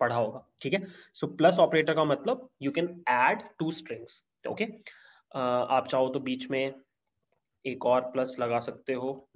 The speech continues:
like this और यहाँ पे स्पेस दे सकते हो या फिर hyphen दे सकते हो and it would be added। कितने भी प्लस operators आप लगा के कितने भी strings को आप जोड़ सकते हो, concatenate कर सकते हो, ठीक है? Concatenation is a very important, uh, thing। आप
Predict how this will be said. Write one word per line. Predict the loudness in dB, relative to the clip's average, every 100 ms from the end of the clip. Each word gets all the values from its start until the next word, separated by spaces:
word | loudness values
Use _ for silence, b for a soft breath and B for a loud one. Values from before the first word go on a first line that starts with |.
| _ _ _ _ _ _ _ _
like | -8 -6 -6
this | -6
और | -4 -4
यहाँ | -4
पे | -8
स्पेस | -8 -6 -4
दे | -6 -10
सकते | -12 -14 -10
हो |
या | -8 -6
फिर | -8
hyphen | -6 -8 -8
दे | -10
सकते | -12 -16 -14
हो | -16 -16 _ _ _ _ -8
and | -8
it | -4
would | -4 -6 -10 -20 _ _ _ -2
be | 4 4
added। | 2 -8 -14 _
कितने | -2 2 2
भी | 4
प्लस | 4 4
operators | 4 2 0 0
आप | -2 0
लगा | 2 2
के | 0 -6
कितने | -8 -8 -4 -4
भी | -4
strings | -6 -6 -6 -6
को | -4
आप | -4 -4 -14 -20 _
जोड़ | -4 -2
सकते | -4 -10 -12
हो, | -2
concatenate | 4 4 6 2 2 -2 -2
कर | -6
सकते | -8 -14 -14
हो, | -8
ठीक | -4
है? | -4 -6 B B B 4
Concatenation | 6 6 4 2 2 2
is |
a | 4
very | 4 2
important, | 2 0 0 -2 -8 -10 _ -2
uh, | -2 -2 -2
thing। | -2 -4 B B B -2
आप | 2 2 0